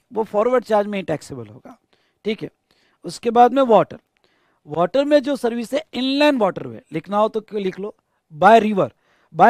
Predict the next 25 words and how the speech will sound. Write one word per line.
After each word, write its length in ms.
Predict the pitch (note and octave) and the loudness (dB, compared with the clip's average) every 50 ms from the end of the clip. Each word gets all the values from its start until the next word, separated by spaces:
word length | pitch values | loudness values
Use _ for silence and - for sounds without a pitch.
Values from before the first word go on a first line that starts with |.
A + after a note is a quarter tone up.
| B3 | 6
river 260 | G#3+ G3+ G3+ C4 D#4+ E4 - | 4 4 6 8 8 8 8
ट्रांसपोर्ट 480 | - C4 B3 B3 A3+ - - A#3+ A3+ A3+ | 6 4 4 4 2 -2 -6 -4 -4 -4
होता 240 | A3 G#3 - G#3 A3 | -4 -2 0 0 0
है, 100 | A3 - - | 0 -2 -6
इनलैंड 380 | - F#3+ G3+ G#3+ C4 D4 D#4 D4 | -10 -10 -6 -2 0 0 0 2
वाटरवे 380 | C4+ B3+ A#3+ B3 A3 A3+ A#3 | 2 0 0 -2 -2 -2 -2
ट्रांसपोर्ट 460 | A3+ - G#3 F#3+ G3 - - G3 F#3 E3+ | -2 -2 -6 -6 -6 -8 -12 -12 -12 -12
होता 200 | E3 - - G3+ | -12 -10 -10 -10
है, 60 | A3 | -10
तो 100 | - G3+ | -10 -12
उसको 200 | F3 - - - | -14 -12 -10 -10
एग्जम्पशन 480 | G3 D#3+ C#3+ C#3+ C3+ B2 A2 - - | -10 -8 -8 -10 -12 -12 -16 -20 -20
है। 80 | - - _ _ _ _ _ _ _ _ _ _ _ _ _ _ _ - | -20 -20 _ _ _ _ _ _ _ _ _ _ _ _ _ _ _ -10
लेकिन 420 | - E3+ F#3+ G#3+ G#3 - D4 C#4+ | -2 2 2 2 2 0 -2 -4
अगर 580 | D4 - - A3 A3+ A3 B3+ C#4+ C#4+ D4 - - - _ - F3+ E3+ | -4 -4 -2 0 2 6 10 10 10 8 6 0 -10 _ -20 -4 2
by 220 | F#3 G#3+ A3+ A#3+ - - _ - D3+ C#3+ B2+ B2 D3 | 4 6 6 6 4 0 _ -18 -20 -20 -14 -4 -2
vessel 400 | F3+ G#3+ F#3+ - - D4+ C#4+ B3+ | 0 0 0 2 4 4 4 4
होता 240 | G3 - - C3 | 2 0 -4 -10
है, 120 | A#2 A2+ - _ _ | -14 -14 -16 _ _
अब 140 | - E3 - - | -14 -14 -12 -4
ख्याल 180 | D#3 G3 G#3+ A3 | 0 2 2 2
रखिएगा, 440 | G#3+ G3 - - D#3 C3+ A#2 A2 - _ _ _ _ _ _ _ _ _ _ - | 2 -2 -6 -8 -12 -12 -12 -14 -16 _ _ _ _ _ _ _ _ _ _ -2
by 200 | E3 F#3 G#3 G#3+ | 0 2 2 2
vessel 360 | F#3 G#3+ G#3 - A3 F3 C3+ - - | 2 0 0 0 -2 -4 -4 -4 -4
यानी, 380 | - E3 F#3+ A3+ A#3+ A#3+ A#3+ | -4 -2 -2 0 -2 -4 -4